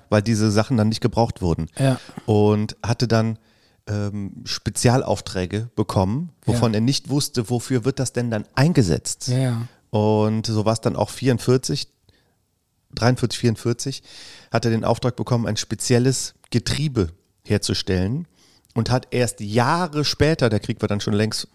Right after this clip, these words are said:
Speaker 1: vorbei,
Speaker 2: Mhm.
Speaker 1: hat dann, äh, erst festgestellt oder rausgefunden, dass, ähm, das ein wichtiges Bauteil von der V zwei Rakete war, was
Speaker 2: Ach,
Speaker 1: er da
Speaker 2: ehrlich?
Speaker 1: hergestellt hat. Ja.
Speaker 2: Das gibt's ja gar
Speaker 1: Ja.
Speaker 2: nicht. Und der hat das wirklich nicht gewusst?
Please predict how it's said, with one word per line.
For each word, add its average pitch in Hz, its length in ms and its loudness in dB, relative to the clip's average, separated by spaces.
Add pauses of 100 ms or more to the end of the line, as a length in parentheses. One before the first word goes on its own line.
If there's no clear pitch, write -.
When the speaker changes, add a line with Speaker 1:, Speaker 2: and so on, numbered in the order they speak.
(120)
Speaker 1:
vorbei, 104 460 0
Speaker 2:
Mhm. 143 180 -2 (140)
Speaker 1:
hat 120 180 0
dann, 113 300 2 (120)
äh, 107 320 0
erst - 280 -2 (120)
festgestellt - 840 -2
oder 107 100 -2
rausgefunden, 123 840 0 (460)
dass, 110 420 2
ähm, 104 540 2
das - 180 0
ein 117 140 2 (140)
wichtiges 123 720 -2
Bauteil 131 420 2
von 110 160 -4
der 104 100 0
V 113 260 -2
zwei 117 280 -4
Rakete 85 420 -10
war, 73 260 -12 (180)
was - 120 -10
Speaker 2:
Ach, - 140 -4
Speaker 1:
er 92 80 -4
da - 60 0
Speaker 2:
ehrlich? 180 340 -2
Speaker 1:
hergestellt 87 460 -4
hat. - 160 -12 (120)
Ja. 92 140 -2
Speaker 2:
Das - 260 -4
gibt's - 220 -6
ja 117 80 -4
gar 107 200 -6
Speaker 1:
Ja. 101 60 -2
Speaker 2:
nicht. - 160 -12 (760)
Und 139 100 -2
der 139 120 4
hat 185 80 -2
das 160 200 0
wirklich 202 240 0
nicht 226 120 -4
gewusst? 208 520 -4